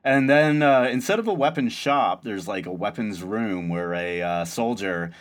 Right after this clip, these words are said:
tells you that they've sent the troops in the shelter to, uh, basement first floor, but, uh, no one has returned.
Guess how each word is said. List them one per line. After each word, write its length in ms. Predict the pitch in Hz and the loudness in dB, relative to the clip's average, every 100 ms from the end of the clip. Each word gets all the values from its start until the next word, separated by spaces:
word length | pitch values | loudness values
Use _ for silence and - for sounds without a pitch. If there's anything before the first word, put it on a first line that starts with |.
| - - _ - | -20 -20 _ 2
tells 280 | 131 127 | 2 2
you 120 | 127 107 | -2 -2
that 160 | 101 85 | -4 -6
they've 180 | 95 | -8
sent 240 | 85 117 113 | -4 -2 -4
the 80 | 90 | -6
troops 640 | - 113 160 160 - - 117 | -6 -4 -4 -8 -14 -12 -8
in 200 | 107 104 | -6 -4
the 340 | 98 95 95 | -2 -2 -4
shelter 580 | - 110 117 - 131 131 | -2 -4 -2 -4 -4 -4
to, 380 | - 120 95 87 | -6 -4 -2 -2
uh, 220 | 85 82 | -2 -2
basement 600 | 82 101 101 107 95 95 - | -4 -8 -6 -6 -6 -8 -10
first 260 | 110 117 | -10 -8
floor, 400 | - 147 170 185 170 - - _ | -6 -4 -4 -10 -16 -20 -20 _
but, 280 | - 110 104 | 0 2 2
uh, 240 | 101 95 95 | 2 2 2
no 180 | 117 | 0
one 120 | 127 117 | 0 -2
has 180 | 98 | -4
returned. 640 | 90 82 123 104 80 78 | -8 -4 -4 -2 -4 -8